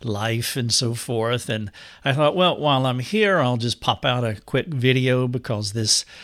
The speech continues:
what happened this past week, this horrific event,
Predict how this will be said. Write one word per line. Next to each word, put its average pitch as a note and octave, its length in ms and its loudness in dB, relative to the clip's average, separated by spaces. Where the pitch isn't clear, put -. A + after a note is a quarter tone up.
what A#2 160 -6
happened A#2 340 -2
this G#2+ 120 0
past A2 400 -2
week, A#2+ 340 -2
this G#2 180 -4
horrific A#2+ 640 0
event, A2+ 580 0